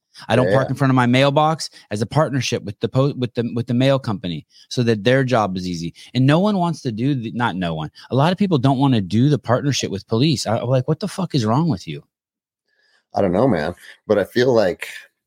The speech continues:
Speaker 2: there's always this ebb and flow of the relationship that the public holds with, with law enforcement. And it gets skewed mainly, in my opinion, by, by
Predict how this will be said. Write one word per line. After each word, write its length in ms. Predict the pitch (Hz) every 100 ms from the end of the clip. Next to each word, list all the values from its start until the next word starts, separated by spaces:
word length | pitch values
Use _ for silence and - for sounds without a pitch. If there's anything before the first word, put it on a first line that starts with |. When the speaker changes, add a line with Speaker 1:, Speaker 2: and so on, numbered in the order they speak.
| _
Speaker 2:
there's 300 | 85 107 92
always 500 | 92 107 123 127 98 82
this 380 | 95 104 - -
ebb 200 | - 92
and 160 | 92 85
flow 520 | - 85 80 76 65 - _ - - - _
of 480 | 90 80 71 71 - -
the 240 | 85 90
relationship 840 | 80 85 90 92 98 - 110 -
that 180 | - 82
the 80 | -
public 400 | - 82 76 80
holds 320 | - 85 85
with, 140 | 73 - _ _
with 180 | 85 -
law 180 | 78 98
enforcement. 520 | 110 - 64 - 57 - - - - - _ -
And 580 | 90 90 87 82 85 - _ _ _ _ _ _
it 140 | 120
gets 200 | 131 143
skewed 720 | - - 117 120 123 135 135 -
mainly, 480 | 92 101 104 104 104
in 100 | 90
my 140 | 87 85
opinion, 380 | - 92 95
by, 300 | 92 73 73 85
by 540 | 82 80 76 71 73